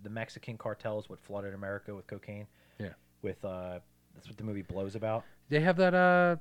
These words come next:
Speaker 2: the Cocaine Cowboys. That's what they said this is somewhat based off of,
Speaker 1: Cocaine
Speaker 2: uh,
Speaker 1: Cow-, I don't think I've seen that.
Speaker 2: You never seen Co-, the, the, uh,
Speaker 1: Who's in it?
Speaker 2: documentary? Co-, no.
Speaker 1: Oh, it's a documentary?
Speaker 2: Documentary Cocaine
Speaker 1: No.
Speaker 2: Cowboy. Dude, it's insane. You gotta look that up.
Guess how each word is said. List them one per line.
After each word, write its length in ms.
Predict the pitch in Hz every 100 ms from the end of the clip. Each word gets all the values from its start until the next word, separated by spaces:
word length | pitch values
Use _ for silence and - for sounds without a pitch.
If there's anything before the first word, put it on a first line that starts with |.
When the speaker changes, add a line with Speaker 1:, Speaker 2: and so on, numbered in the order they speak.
| -
Speaker 2:
the 260 | 147 147 -
Cocaine 380 | 175 160 175
Cowboys. 640 | 175 185 170 104 92 - - _ _ _
That's 200 | 123 127
what 60 | 135
they 100 | 135
said 180 | - 123
this 160 | 123
is 100 | 127
somewhat 380 | - 131 127 113
based 280 | 120 123 -
off 220 | 101 98 98
of, 100 | 92
Speaker 1:
Cocaine 340 | 98 92 92
Speaker 2:
uh, 40 | 90
Speaker 1:
Cow-, 140 | - -
I 40 |
don't 140 | 110 107
think 140 | 113
I've 80 | 98
seen 200 | - 104
that. 160 | 95 95 - 123
Speaker 2:
You 120 | 123
never 120 | 131
seen 220 | 131 147
Co-, 180 | 135 139
the, 220 | 120 127 107 -
the, 360 | 110 104 101 92
uh, 200 | 95 92 95
Speaker 1:
Who's 40 | 101
in 40 |
it? 200 | 107 156
Speaker 2:
documentary? 380 | 107 107 117 120
Co-, 80 | - -
no. 260 | 117 143 110
Speaker 1:
Oh, 120 | 151
it's 100 | 131
a 40 | 107
documentary? 480 | 120 117 113 107 123
Speaker 2:
Documentary 520 | 117 117 113 113 104
Cocaine 280 | - 110 127
Speaker 1:
No. 500 | 127 120 117 113 113
Speaker 2:
Cowboy. 120 | 107
Dude, 200 | 107 110
it's 180 | 98 -
insane. 520 | 98 - - 95 87
You 100 | 90
gotta 280 | 90 87 90
look 240 | 85 82 -
that 200 | 85 85
up. 240 | 82 82